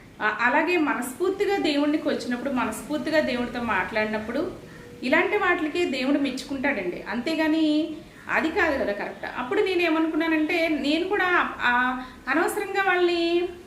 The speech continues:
ఆ, అలాగా నిందలు వేయడం అవన్నీ నాకు ఇష్టం ఉండదండి.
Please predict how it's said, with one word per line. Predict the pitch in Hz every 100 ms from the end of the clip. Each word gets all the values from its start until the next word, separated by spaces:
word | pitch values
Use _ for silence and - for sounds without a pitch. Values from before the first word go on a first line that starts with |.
| - - 240
ఆ, | 247 233 240
అలాగా | 277 311 330 330
నిందలు | 302 277 285 302
వేయడం | 311 311
అవన్నీ | 311 302 262 285
నాకు | 294 285
ఇష్టం | - 277
ఉండదండి. | 269 240 214 254 427